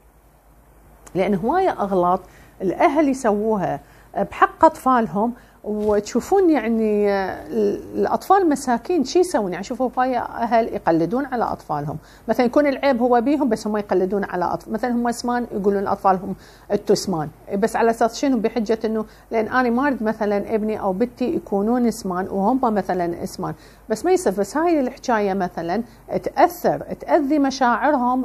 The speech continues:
أكثر من هي بالعكس تعطيهم، آه، طاقة إيجابية إنه يحسن نفسه. يعني الطفل شي يهمه؟ هو عارف نفسه سمين ولا ضعيف؟ يهمه يعني هو <laughs> شلونه ما لونه؟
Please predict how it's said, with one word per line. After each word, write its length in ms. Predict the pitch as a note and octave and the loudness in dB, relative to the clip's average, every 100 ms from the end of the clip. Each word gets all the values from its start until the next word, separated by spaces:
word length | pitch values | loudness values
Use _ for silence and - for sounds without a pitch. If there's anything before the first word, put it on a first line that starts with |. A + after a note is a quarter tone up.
| - | -6
أكثر 320 | C#4+ - C4 | -6 0 0
من 180 | A#3+ A3 | 0 -2
هي 320 | A3 C4+ B3 | -2 -2 -2
بالعكس 340 | A#3 A3 G#3+ F#3+ | -4 -4 -6 -12
تعطيهم، 500 | - A#3 A#3+ A#3 A#3+ - - - | -12 -8 -4 -4 -4 -10 -18 -2
آه، 80 | F#3+ | 2
طاقة 360 | B3+ C4 C4 | 4 4 2
إيجابية 640 | G#3 A3 A3 G#3+ G#3 A3+ - | 0 0 0 0 0 -4 -4
إنه 300 | G3 F#3 - | -6 -6 -4
يحسن 540 | G3+ F#3 - - A3 | -4 -4 -6 -4 -2
نفسه. 240 | G3+ F3+ G3+ | -2 -2 -2
يعني 120 | G3+ | -2
الطفل 320 | G#3+ F#4+ E4 | -2 0 2
شي 100 | - | 2
يهمه؟ 280 | F#4+ E4+ B3+ | 2 2 0
هو 160 | F#3+ G3 | 0 0
عارف 360 | F3+ G#3+ D4 | 2 2 2
نفسه 240 | C#4+ C4 B3 | -2 -4 -4
سمين 300 | A#3+ A3+ A3+ | -4 -6 -2
ولا 280 | G#3 G3+ F3+ | 0 0 -2
ضعيف؟ 340 | - F#3 A#3 - - - E3+ | -2 -4 -4 -8 -20 -8 -4
يهمه 340 | D3+ E3 A3 | -2 0 2
يعني 460 | A#3+ A#3+ A#3+ A#3+ A#3+ | 2 0 -2 -2 0
هو 340 | A#3+ A#3 A3+ | 2 4 4
<laughs> 40 | |
شلونه 640 | B3 - A#3+ A#3+ C#4+ A#3 A#3+ | 2 0 0 2 0 0 -2
ما 140 | G#3+ B3 | -2 0
لونه؟ 360 | A#3+ C#4 D4 | 0 0 -2